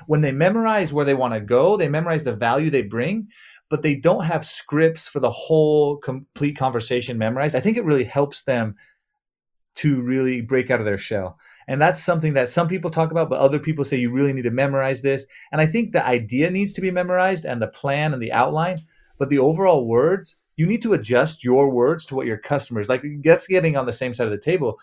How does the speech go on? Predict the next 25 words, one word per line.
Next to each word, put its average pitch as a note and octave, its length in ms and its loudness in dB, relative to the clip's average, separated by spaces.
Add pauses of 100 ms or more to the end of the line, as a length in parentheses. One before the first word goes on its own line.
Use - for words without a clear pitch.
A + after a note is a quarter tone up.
(380)
If D3+ 160 -2
you're A3 120 2
using G#3 360 0
words D3+ 200 0
that D#3 100 -4
your A#2 100 -4
customers D#3 460 -2
don't C3+ 180 -2
use, D#3 380 0
why B2 260 -2
would G3 160 2
you F3+ 80 -4
still E3 220 0
use D#3+ 220 0
those D#3+ 200 -2
in D#3+ 80 2
your D3 120 0
script? - 500 -2 (640)
Like, D#3 180 2
it E3+ 100 0
doesn't F#3 220 2
make E3+ 160 -2
any E3 160 2
sense. F#3+ 280 0
So E3 240 6